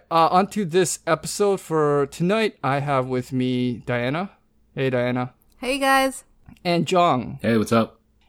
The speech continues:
Speaker 1: And for these bonus episodes, I mean, we try to come up with more, co-, uh, sometimes random, uh, topics that are, uh, you know, interesting, but maybe not exactly, uh, you know, Asian American specific or whatever.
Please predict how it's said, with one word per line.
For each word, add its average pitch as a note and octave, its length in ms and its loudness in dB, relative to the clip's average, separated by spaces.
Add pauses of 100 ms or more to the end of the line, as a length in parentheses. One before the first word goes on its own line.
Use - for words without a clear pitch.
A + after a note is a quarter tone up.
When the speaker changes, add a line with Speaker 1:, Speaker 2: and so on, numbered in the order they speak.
Speaker 1:
And F#3+ 240 2
for A#3+ 120 -4
these D#4+ 120 0
bonus A3 300 2
episodes, C#3 500 0
I D#3+ 100 2
mean, F#3+ 100 2
we A3 100 0
try D#4+ 240 2
to E4+ 60 -4
come G3 200 0
up E3+ 160 4
with C#3+ 400 2
more, B2+ 760 0 (100)
co-, D3+ 220 -8 (180)
uh, A#2 140 -2
sometimes B2 420 -6
random, B2 760 0
uh, A2+ 420 -8
topics B2 400 -4
that A#2 280 -4
are, A#2 460 -4 (260)
uh, - 220 -4
you G3 80 -2
know, A#3 60 0
interesting, G3 500 2
but D3+ 240 4
maybe C#3+ 380 2
not B2+ 400 2
exactly, B2 1160 -2 (140)
uh, G#1+ 240 -6 (100)
you A2+ 120 -12
know, - 160 -14 (160)
Asian C#3 240 2
American B2+ 320 -2
specific B2+ 600 -4
or B2 80 -2
whatever. B2 520 -2